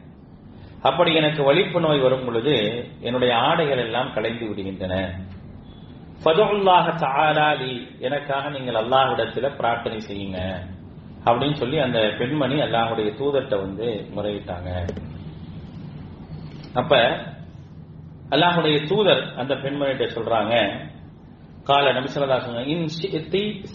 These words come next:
சபர்தி வலக்கில் ஜன்னா." நீ பொறுமையாக இருந்தால், இன் ஷி'தி, நீ நாடி, சபர்தி, பொறுமையாக இருந்தால், வலக்கில் ஜன்னா, உனக்கு சொர்க்கம் கிடைக்கும். வ இன் ஷி'தி,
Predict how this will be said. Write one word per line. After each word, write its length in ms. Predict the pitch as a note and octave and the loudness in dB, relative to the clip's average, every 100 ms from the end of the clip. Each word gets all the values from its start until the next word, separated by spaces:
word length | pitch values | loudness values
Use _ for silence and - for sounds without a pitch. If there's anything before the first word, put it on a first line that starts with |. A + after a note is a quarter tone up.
| - | 2
சபர்தி 640 | C3+ D3 D#3 D#3 G3+ G#3+ - | 4 6 4 0 -4 -6 0
வலக்கில் 400 | B2 B2+ - A#2 | 2 2 0 -6
ஜன்னா." 320 | G2 F#2+ F2+ - - - - - - - - - - - - - | -4 -6 -8 -14 -16 -18 -18 -18 -18 -18 -18 -18 -16 -14 -14 -4
நீ 440 | C3+ E3+ G#3 G#3 - | 2 4 4 0 2
பொறுமையாக 600 | D3+ F3 F3+ E3 C#3+ B2+ | 4 6 4 4 4 2
இருந்தால், 480 | A2 G#2+ G2 F2 - - - - | -2 -2 -4 -8 -12 -18 -20 -14
இன் 160 | A2+ A#2 - | -8 -8 -4
ஷி'தி, 340 | - - - A2+ | -6 -6 -4 0
நீ 420 | C#3 G3 - - - - - - - - - | 2 0 -6 -14 -16 -18 -18 -18 -18 -8 2
நாடி, 560 | A#2+ C#3 D3 F#3 A3 - - - - | 4 6 4 0 -4 -12 -18 -20 0
சபர்தி, 440 | C#3+ D#3+ D#3+ C#3+ B2+ | 4 4 4 0 0
பொறுமையாக 580 | C3+ D3+ C#3+ C3+ A#2 | 2 2 4 4 2
இருந்தால், 520 | A2+ G#2+ G#2+ D3+ G#3 - - - - - - | 0 0 2 0 -2 -10 -18 -20 -20 -20 0
வலக்கில் 380 | C3 D#3+ E3 D#3+ | 6 6 4 0
ஜன்னா, 360 | C3+ A#2+ A2+ A2+ | -2 -2 -2 -2
உனக்கு 320 | B2 C#3 - | -2 -2 -4
சொர்க்கம் 420 | - A#2+ B2+ B2+ | -4 -2 -2 -2
கிடைக்கும். 480 | A2+ G#2 - G3 B2 - - - - - - | 0 -2 -2 -8 -10 -14 -18 -18 -20 -20 0
வ 140 | E3 | 2
இன் 180 | F#3 A#3 | 4 2
ஷி'தி, 840 | - A#3+ G#3 - G3 C3+ - - | 0 0 0 2 2 0 -6 -12